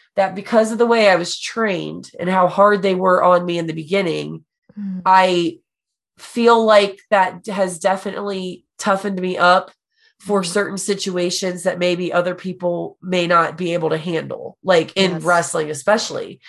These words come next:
Speaker 2: Yes.
Speaker 1: Um, you know, and it's like, so that's kind of when my, um,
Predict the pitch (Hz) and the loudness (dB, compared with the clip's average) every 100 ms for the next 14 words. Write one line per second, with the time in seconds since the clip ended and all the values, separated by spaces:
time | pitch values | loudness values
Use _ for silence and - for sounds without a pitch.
0 | - - - 170 - 190 185 165 143 - | -20 -12 -8 -6 2 4 6 4 0 -12
1 | _ _ _ _ _ - - - 214 185 | _ _ _ _ _ -20 -20 -4 2 4
2 | 170 190 202 196 185 - 202 185 185 - | 6 4 0 -2 -2 2 4 4 0 -18
3 | _ _ _ - - 202 208 208 - 208 | _ _ _ -6 0 4 4 4 -2 -6
4 | 196 196 185 175 180 175 170 175 170 175 | -4 -4 -10 -6 -4 -2 -4 -8 -10 -2
5 | 170 165 165 160 156 160 _ _ _ _ | 0 0 -2 -6 -8 -12 _ _ _ _
6 | _ _ _ _ _ - 87 87 87 160 | _ _ _ _ _ -6 -2 2 2 0
7 | 76 71 | -2 -14